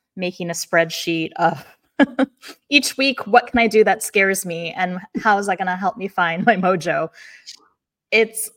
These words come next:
but there might be some research of, I used to love to dance. I've looked into, like, which dance studios by me have the types and styles of dance that I like. But then it's the action forward of, okay, now I need to actually, like, get my ass <laughs> over to a class and do it.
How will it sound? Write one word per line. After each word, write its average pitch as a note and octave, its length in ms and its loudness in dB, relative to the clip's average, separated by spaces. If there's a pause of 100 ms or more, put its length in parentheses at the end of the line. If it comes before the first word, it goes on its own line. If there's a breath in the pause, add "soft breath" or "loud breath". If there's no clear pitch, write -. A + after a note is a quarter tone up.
but A#3+ 400 6
there A#3+ 120 6
might A3+ 200 2
be A3+ 120 -4
some G#3+ 200 -4
research G3+ 380 -6
of, F3+ 220 -4
I - 80 -4
used F3 320 -10
to G3 80 -8
love G3+ 180 -8
to A3 100 -14
dance. A3 420 -4
I've F3+ 200 -6
looked D#3+ 240 -12
into, F#3 280 -6
like, F3 220 -2
which F#3+ 340 -10
dance G3+ 260 -8
studios G3 360 -6
by F#3+ 200 -2
me F#3 280 -12
have F3+ 280 -6
the F#3+ 80 -10
types - 600 -12
and E3+ 280 -8
styles - 420 -10
of E3+ 120 -16
dance - 300 -14
that F3 100 -10
I F3+ 80 -6
like. F#3+ 420 -6 (420)
But A3 200 -4
then A#3+ 240 4
it's - 240 -8
the F#3+ 120 0
action F3+ 400 -6
forward F3+ 480 -2
of, D#3+ 260 -8
okay, - 300 -10
now E3+ 180 -8
I E3+ 60 -8
need E3+ 180 -14
to - 100 -10
actually, - 320 -16
like, E3 260 -10
get D#3+ 200 -8
my D#3+ 120 -8
ass D#3 340 -8
<laughs> - 20 -8
over D#3+ 200 -6
to - 140 -12
a - 40 -20
class - 380 -10
and D#3 120 -14
do E3 160 -12
it. C#3+ 200 -12